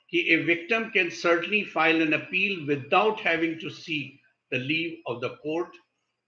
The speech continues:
माइनॉरिटी ओपिनियन ये है कि the leave of the court is still required even if you were to file an appeal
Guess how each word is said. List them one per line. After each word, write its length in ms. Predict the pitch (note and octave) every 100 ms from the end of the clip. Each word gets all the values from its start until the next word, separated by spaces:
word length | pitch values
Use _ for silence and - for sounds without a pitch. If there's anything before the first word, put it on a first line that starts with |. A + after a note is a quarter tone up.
| _ _ _ _ _ _ _ _ -
माइनॉरिटी 520 | B2 C#3+ F3+ G3 A3
ओपिनियन 380 | G3 F3+ E3 D#3
ये 180 | D3 D#3+ D#3+
है 140 | F3
कि 140 | F3 D3
the 140 | C3+ B2+
leave 260 | D#3 E3+ D#3+
of 80 | A#2+
the 60 | C3+ C3+
court 260 | D3+ D#3+ - D3+
is 120 | B2+ B2
still 260 | - D3 B2 A#2+
required 600 | - D3 D#3 D3+ B2 - - _ _ _ _ _ _ _ _ _
even 340 | D#3 F3+ G#3 G#3 -
if 160 | D#3 -
you 160 | D#3 D3
were 100 | C#3
to 100 | B2+ -
file 260 | C3+ C#3
an 160 | C3+ B2+
appeal 320 | - C3+ C#3+